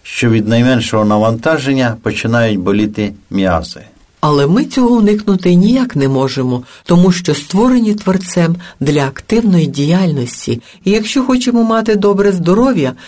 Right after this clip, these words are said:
Speaker 2: потрібні щоденні фізичні вправи. Недостатнє навантаження, так само як і перевантаження без всякого відпочинку, виводить нас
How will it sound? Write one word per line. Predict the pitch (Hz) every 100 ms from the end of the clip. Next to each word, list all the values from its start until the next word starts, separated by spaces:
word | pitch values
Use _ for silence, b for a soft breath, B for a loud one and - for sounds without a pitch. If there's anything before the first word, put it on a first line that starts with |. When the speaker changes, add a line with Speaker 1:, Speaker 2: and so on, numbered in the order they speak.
| B
Speaker 2:
потрібні | - 160 165 156 143 135
щоденні | - - 131 151 226 233 202
фізичні | 151 135 139 143 - 139
вправи. | - - 131 123 131 139 _ _
Недостатнє | 180 208 247 247 - 262 202 147
навантаження, | 143 139 143 143 220 247 214 190 180 175 B B
так | - 170
само | - 208 185
як | 170 160 - -
і | 233
перевантаження | 175 139 139 131 127 - 233 247 220 196 185
без | 175 180
всякого | 180 - 175 175 170
відпочинку, | 175 - 160 - 165 151 - 151 b b b -
виводить | 151 160 151 220 247 214 170
нас | 147 143 151